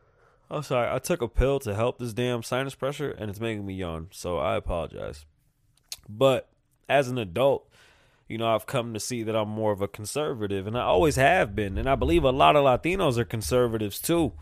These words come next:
Anybody that's a hard-working person will consider themselves a conservative. Like, listen, being progressive is fine, but with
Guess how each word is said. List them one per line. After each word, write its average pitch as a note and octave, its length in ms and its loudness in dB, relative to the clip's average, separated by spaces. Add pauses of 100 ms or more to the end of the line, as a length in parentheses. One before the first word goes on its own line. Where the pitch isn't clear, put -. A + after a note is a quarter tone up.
(800)
Anybody A#3 440 2
that's E3+ 180 2
a A#2+ 80 2
hard-working B2+ 640 4
person G#2+ 580 -4 (160)
will G#2 120 -6
consider A#2+ 380 -6
themselves G#2+ 400 -4
a G2 60 -8
conservative. F#2 840 -4
Like, F#2 280 -2 (120)
listen, G#2+ 500 -6 (2250)
being F3+ 220 0
progressive A#2+ 440 -2
is F#2+ 120 -10
fine, E2 280 -10 (960)
but A2 260 2
with A2 380 0